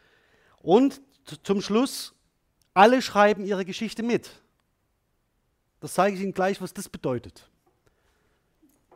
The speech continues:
Also, kommen wir mal zu diesen Narrativen der Erweckung in herrnhutischen Biografien.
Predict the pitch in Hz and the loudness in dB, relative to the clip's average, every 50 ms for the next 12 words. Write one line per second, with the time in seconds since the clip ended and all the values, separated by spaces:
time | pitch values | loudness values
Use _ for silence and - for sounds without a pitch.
0 | _ _ _ _ _ _ _ _ _ _ _ _ _ _ _ - _ - 175 180 | _ _ _ _ _ _ _ _ _ _ _ _ _ _ _ -12 _ 8 8 8
1 | 165 135 107 - - 202 240 269 254 220 202 196 196 196 196 185 175 160 180 170 | 8 8 2 -4 -2 -2 0 0 4 4 6 4 4 2 -2 -6 -4 -2 -4 -4
2 | 170 - _ _ _ _ _ _ _ _ _ _ 110 123 151 202 202 220 220 - | -4 -6 _ _ _ _ _ _ _ _ _ _ -4 2 4 4 4 4 0 -2
3 | - 190 202 190 156 185 180 180 175 170 - _ _ _ _ _ _ _ _ _ | -2 -10 -10 -8 -4 -2 -2 -2 -4 -6 -10 _ _ _ _ _ _ _ _ _
4 | _ _ - 151 160 160 156 156 156 - - 156 151 143 180 190 - 185 190 165 | _ _ -2 2 4 4 4 4 4 2 0 -2 2 2 2 2 2 0 0 2
5 | 160 156 147 135 147 165 175 170 160 160 - 165 143 - 151 156 151 147 143 - | 2 0 0 0 0 0 0 0 -2 -4 -6 -10 -10 -6 -6 -6 -6 -6 -8 -10
6 | - 143 147 143 - - 147 - - - 110 90 82 | -6 -4 -4 -4 -4 -6 -8 -8 -8 -14 -14 -16 -16